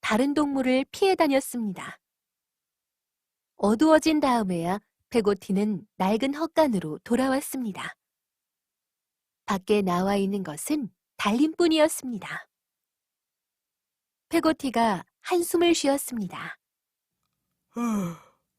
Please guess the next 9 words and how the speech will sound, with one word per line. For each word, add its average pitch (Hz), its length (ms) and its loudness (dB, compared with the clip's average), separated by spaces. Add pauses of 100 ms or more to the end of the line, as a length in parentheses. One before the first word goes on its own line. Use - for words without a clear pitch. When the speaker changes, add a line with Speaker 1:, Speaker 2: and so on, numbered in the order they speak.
(320)
Speaker 2:
아름다운 208 960 -2
달님, 196 1040 -2 (640)
왜 226 300 6
저는 214 680 -4 (140)
이렇게 214 580 -6 (120)
대머리에다 233 1040 2 (160)
못생겼을까요? 226 1900 0 (920)
Speaker 1:
그러자 202 520 -2 (480)
하늘에서 285 800 0